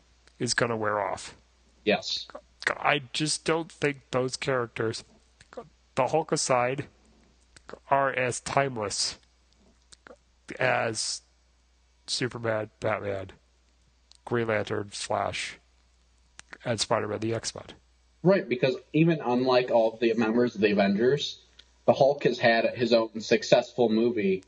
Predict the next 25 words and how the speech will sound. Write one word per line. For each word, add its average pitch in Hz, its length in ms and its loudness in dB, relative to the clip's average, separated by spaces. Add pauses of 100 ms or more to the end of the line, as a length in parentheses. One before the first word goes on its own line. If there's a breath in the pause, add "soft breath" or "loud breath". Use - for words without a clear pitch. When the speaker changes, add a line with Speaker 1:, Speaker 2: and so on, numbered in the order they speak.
Speaker 2:
to 127 120 4
an 107 60 2
extent 101 500 0 (180)
before 139 420 4
them. - 160 -10 (560)
Speaker 1:
Well, 139 140 2
a 120 60 -2
T 127 180 -6
V 127 140 -6
series. 131 640 -2 (540)
Speaker 2:
T 131 120 4
V 117 140 2
series 120 360 2
as 107 120 -2
well, 107 240 4
animated 113 500 2
series. 113 440 2
I 117 60 4
mean, 117 200 2 (320 loud breath)
the - 80 8
Hulk 143 380 2
is, 127 440 2 (380)
here's 180 260 6
the 120 60 -8
thing. 113 240 -2